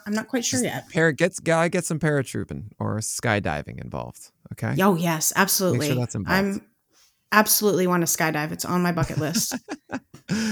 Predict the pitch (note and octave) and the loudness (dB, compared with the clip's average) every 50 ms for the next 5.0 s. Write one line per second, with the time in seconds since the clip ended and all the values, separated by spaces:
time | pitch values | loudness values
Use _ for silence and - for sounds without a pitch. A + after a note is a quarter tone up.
0 | G#3 G3+ F#3+ F3+ E3+ D#3+ D3+ C#3 C3 B2+ A#2+ - - D3+ D#3 D3+ D#3 D#3 D#3 D3+ | -4 -4 -6 -8 -10 -10 -12 -12 -12 -14 -14 -8 0 2 6 8 8 8 8 8
1 | D3 - E3 E3 C#3+ D#3+ C#3+ - D#3+ D3 C#3+ C3+ - C3+ B2+ B2 A#2 A2+ A2 A2 | 6 6 4 2 2 4 4 4 4 4 2 2 2 2 2 4 6 6 4 4
2 | G#2+ G#2+ A2 A2 G#2+ G#2 F#2+ - B2 A#2 A#2+ B2 A#2+ A2+ G#2+ G2+ G#2 G2+ G2 G2 | 2 2 2 2 2 0 0 0 0 2 2 2 2 2 2 2 2 2 2 2
3 | G2+ G2 F#2 - - C3 E3+ D3+ G#2+ B2 C3 C3 C3 C#3 C#3 C3+ - - - C#3 | 2 0 0 0 2 2 2 2 2 0 2 2 4 4 4 2 2 2 2 4
4 | D#3 E3 D3+ A#2+ - F#2+ A#2+ B2 A#2+ _ - - A#2+ C3+ F3 A3+ B3 - - | 4 4 4 2 0 2 2 0 0 _ -2 -2 0 0 2 0 -2 -4 -8